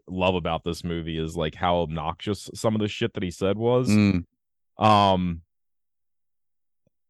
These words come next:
Speaker 1: uh, the one that he used to quote all the time is,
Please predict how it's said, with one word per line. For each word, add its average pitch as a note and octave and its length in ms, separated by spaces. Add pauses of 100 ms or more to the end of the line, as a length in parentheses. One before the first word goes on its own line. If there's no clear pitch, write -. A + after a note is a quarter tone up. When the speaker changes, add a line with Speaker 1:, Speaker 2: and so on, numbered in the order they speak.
(320)
Speaker 1:
uh, G#2+ 220
the G2+ 100
one C3 180
that C3 100
he A2+ 60
used G#2+ 140
to - 60
quote G#2 220
all F#2+ 140
the E2 80
time G2+ 400
is, F2+ 300